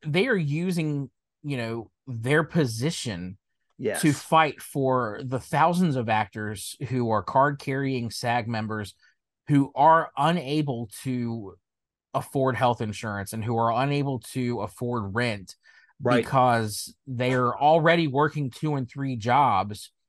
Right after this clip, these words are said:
Speaker 1: between auditions and trying to get
Speaker 2: Right.
Speaker 1: acting jobs. And I think I saw a thing the other day that said if, if an actor does not make twenty-seven thousand dollars a year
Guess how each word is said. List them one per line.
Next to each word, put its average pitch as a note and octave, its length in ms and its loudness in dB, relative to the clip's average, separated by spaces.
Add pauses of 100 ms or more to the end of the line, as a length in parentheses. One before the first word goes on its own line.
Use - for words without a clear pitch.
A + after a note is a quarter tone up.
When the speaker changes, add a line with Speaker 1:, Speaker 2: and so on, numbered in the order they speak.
(520)
Speaker 1:
between C#3+ 580 0
auditions A#2 880 0
and A2+ 240 -4
trying C#3+ 400 0
to C3 140 -6
get C3+ 380 -2
Speaker 2:
Right. A#2+ 120 2
Speaker 1:
acting G#2+ 380 -2
jobs. G2 500 0
And A#2 300 -12 (320)
I C3+ 100 -8
think F#3+ 140 -2
I E3 60 0
saw D3 260 4
a C#3+ 40 4
thing D3+ 300 -2
the C#3+ 120 2
other C#3 140 0
day C3+ 220 -2
that C3+ 160 -6
said B2 440 -4 (120)
if, B2 160 -4 (140)
if C3 260 -6
an A#2+ 320 -4
actor A2 600 -2 (760)
does B2 260 0
not B2 440 2
make B2 580 -4 (1080)
twenty-seven C#3+ 540 -2
thousand B2 360 0
dollars A#2 360 0
a A#2 60 -6
year G#2+ 520 -4